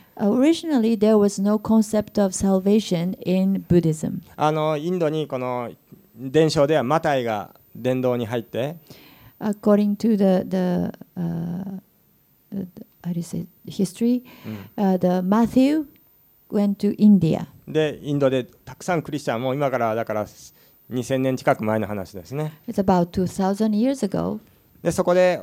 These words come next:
Speaker 1: 大いに広がって、その影響が中国の方にも広がってきました。
Speaker 2: And the Christianity grew a lot and then went into, uh, China.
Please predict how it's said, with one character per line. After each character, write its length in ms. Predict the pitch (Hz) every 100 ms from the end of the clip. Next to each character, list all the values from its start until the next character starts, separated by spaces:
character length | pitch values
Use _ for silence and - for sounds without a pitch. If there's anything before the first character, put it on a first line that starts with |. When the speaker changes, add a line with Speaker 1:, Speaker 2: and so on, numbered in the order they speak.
| 85
Speaker 1:
大 180 | 156
い 40 | 151
に 60 |
広 180 | 139 143
が 80 | 156
っ 20 |
て、 100 | 160
そ 120 | 165
の 100 | 165
影 160 | 156 156
響 160 | 165 180
が 280 | 208 190 - _
中 260 | - 147
国 100 | 143
の 80 | 143
方 100 | 143
に 60 | 190
も 80 | 139
広 180 | 131
が 80 | 147
っ 20 |
て 100 | 151
き 80 | -
ま 120 | 98
し 60 | 92
た。 80 | - - - - _
Speaker 2:
And 200 | 196 190
the 80 | 185 -
Christianity 680 | - 202 - 196 196 196 190
grew 440 | 196 202 202 226
a 60 | 240
lot 440 | 220 214 240 247 -
and 260 | 202 208
then 220 | 208 208 202
went 380 | 196 208 - -
into, 680 | 208 202 - 208 202 202 202 - _
uh, 320 | - 175 170 170
China. 480 | - 208 175 156